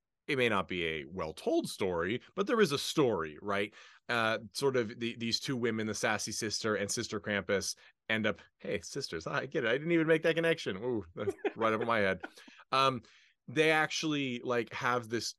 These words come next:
shared trauma of each being victims of sexual assault, which is wild in this movie. Every time I say it, I'm like, "Am I re-, am I,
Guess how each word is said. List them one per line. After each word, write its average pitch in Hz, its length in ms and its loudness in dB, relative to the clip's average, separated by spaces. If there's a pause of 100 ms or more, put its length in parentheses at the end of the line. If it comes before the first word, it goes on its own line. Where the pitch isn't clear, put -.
(140)
shared 123 500 4
trauma 117 560 2
of 98 180 -2
each 107 360 -4
being 107 400 -2
victims 107 400 -2
of 92 80 -8
sexual 85 460 -4
assault, 71 480 -6 (340)
which 123 180 -2
is 110 120 -4
wild 101 440 4
in 92 80 -4
this 87 140 -6
movie. 85 220 -6
Every 110 160 -2
time 120 140 -2
I 98 60 0
say 101 280 4
it, 95 80 2
I'm 92 100 -2
like, 95 180 -2
"Am 120 100 -4
I 214 40 0
re-, 247 280 -2
am 143 100 0
I, 220 80 2